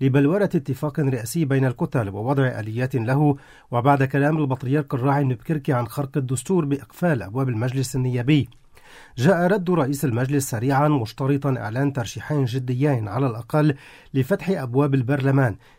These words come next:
في خرق صريح لمسؤولياته الدستورية تبعه هجوم مستفز للشيخ أحمد قبلان على البطريرك،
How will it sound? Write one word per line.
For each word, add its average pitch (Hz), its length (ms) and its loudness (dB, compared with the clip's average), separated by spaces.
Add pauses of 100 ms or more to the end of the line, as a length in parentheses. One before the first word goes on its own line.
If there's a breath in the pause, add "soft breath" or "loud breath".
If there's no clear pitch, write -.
في 139 200 0
خرق 165 420 2
صريح 151 420 0
لمسؤولياته 131 680 -2
الدستورية 143 680 2 (360 soft breath)
تبعه 135 520 2
هجوم 160 340 4
مستفز 139 640 0 (340 loud breath)
للشيخ 135 420 -4
أحمد 139 320 0
قبلان 131 500 0
على 147 240 0
البطريرك، 147 600 2